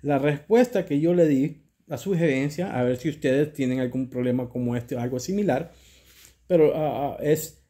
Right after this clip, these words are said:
primero es identif-, entender que el perro está viendo a estas personas como que estas personas están, ah, viniendo a donde él. ¿Ok? Él, él, él no ve que, él no entiende,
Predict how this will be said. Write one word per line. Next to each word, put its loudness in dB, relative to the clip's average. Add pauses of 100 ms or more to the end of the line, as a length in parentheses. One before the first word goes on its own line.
(120)
primero 4
es -2
identif-, -4
entender -2
que -6
el -2
perro 2
está -2
viendo 0
a -2
estas -2
personas -6
como -4
que -8
estas -6
personas -4 (320)
están, -2 (960)
ah, -2 (200)
viniendo 4
a 6
donde 2
él. -8 (1120)
¿Ok? -12
Él, 2
él, 2
él 2
no 6
ve 4
que, 4
él 2
no 2
entiende, -2